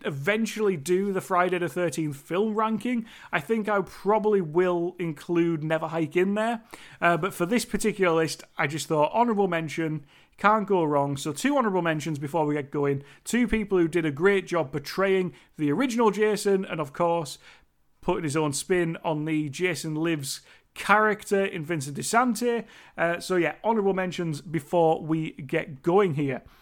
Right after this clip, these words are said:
So let's get into it. The top eight, we've got eight to get through, eight actors who portrayed Jason Voorhees over the years across all of these awesome films. So let's get into it. So coming in at number eight, the last one on the list, my least favourite portrayal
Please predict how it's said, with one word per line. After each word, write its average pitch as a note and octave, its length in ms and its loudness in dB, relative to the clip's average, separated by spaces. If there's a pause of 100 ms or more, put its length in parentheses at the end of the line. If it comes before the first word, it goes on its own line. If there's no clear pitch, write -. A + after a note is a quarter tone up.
(360)
So D4 420 4 (100)
let's B3+ 440 0
get A#3+ 180 4
into F#3 260 0
it. C3+ 180 -6
The D#3 80 2
top B3+ 460 2
eight, F3 300 0
we've D#3 80 -2
got E3 260 0
eight C#4 240 -2
to A3+ 120 0
get G3+ 280 -2
through, E3 320 0 (320)
eight A#3+ 380 -2 (160)
actors E3+ 540 -2
who E3 140 -2
portrayed F3+ 680 0 (280)
Jason A3 460 2
Voorhees E3+ 580 4 (120)
over A3 340 4
the F3 120 2
years D3+ 340 0
across D#3+ 380 -2
all C4 360 4
of A3 60 4
these F3+ 200 0
awesome D#3 360 0
films. C#3 420 -6 (220)
So E3+ 160 0
let's A3+ 240 0
get G3+ 140 4
into E3+ 200 0
it. D3+ 60 -4
So D#3 100 -4
coming D#4 300 2
in D#4+ 100 -2
at D4 60 -6
number B3+ 260 2 (100)
eight, G#3 440 -4 (720)
the F3+ 180 2
last A#3 400 2
one A3+ 140 4
on G#3 100 0
the G3+ 60 0
list, E3+ 240 0
my F3 180 2
least A3 640 0
favourite A#3+ 760 -2
portrayal D#3 720 0